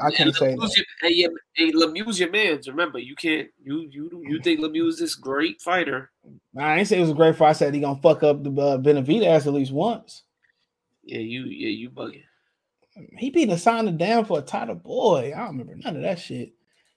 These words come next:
Speaker 1: He definitely is the most over-, man, most overrated fighter of all time.
Speaker 2: Yo, so time out. So when he fought Lemieux, he was literally just fighting for one belt and holding up trinkets.
Speaker 1: Mm. But then again, when he beat him, it be-, probably became the W B A super belt 'cause he unified.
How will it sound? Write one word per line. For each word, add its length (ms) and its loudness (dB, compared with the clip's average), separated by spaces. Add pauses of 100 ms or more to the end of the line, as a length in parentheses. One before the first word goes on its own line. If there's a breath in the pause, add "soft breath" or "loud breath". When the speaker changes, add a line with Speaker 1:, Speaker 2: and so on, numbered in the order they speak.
Speaker 1:
He 140 -2
definitely 360 6
is 100 4
the 60 0
most 200 4
over-, 320 4
man, 300 6
most 240 8
overrated 440 12
fighter 360 10
of 140 6
all 220 2
time. 380 -10 (420)
Speaker 2:
Yo, 220 8
so 200 4
time 260 6
out. 180 4
So 120 -4
when 140 -2
he 80 -8
fought 240 -2
Lemieux, 320 -8
he 120 -6
was 160 -4
literally 320 0
just 200 -2
fighting 220 -4
for 160 -12
one 180 -8
belt 220 -4 (920)
and 140 2
holding 300 0
up 140 -4
trinkets. 540 -6 (680)
Speaker 1:
Mm. 200 -18 (100)
But 140 -8
then 160 -4
again, 280 -2
when 120 -2
he 80 -4
beat 220 -2
him, 120 -4
it 80 -6
be-, 120 -8
probably 340 -2
became 240 -8
the 80 -6
W 320 -6
B 140 -10
A 80 -8
super 300 -10
belt 280 -16 (160)
'cause 140 -10
he 80 -10
unified. 560 -8